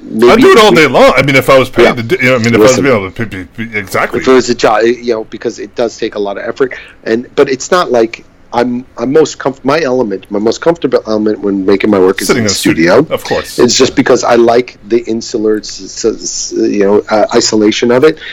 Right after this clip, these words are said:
Speaker 1: and my tools and just what I'm into now.
Speaker 2: Yeah.
Speaker 1: I could do my art anywhere with anything.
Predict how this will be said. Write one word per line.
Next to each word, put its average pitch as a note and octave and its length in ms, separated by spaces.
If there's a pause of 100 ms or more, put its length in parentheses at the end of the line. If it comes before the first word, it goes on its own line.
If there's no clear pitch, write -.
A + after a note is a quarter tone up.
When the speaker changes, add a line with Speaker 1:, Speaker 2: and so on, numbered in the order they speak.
(140)
Speaker 1:
and F#2+ 140
my G2 100
tools C3 460
and G#2 180
just - 240
what B2+ 160
I'm B2 140
into B2+ 260
now. E2 320 (340)
Speaker 2:
Yeah. E2 140 (240)
Speaker 1:
I B2+ 320 (240)
could A#2 220
do A#2+ 480
my G#2+ 260
art G2 380
anywhere C#3+ 600 (220)
with G#2+ 340
anything. D3 640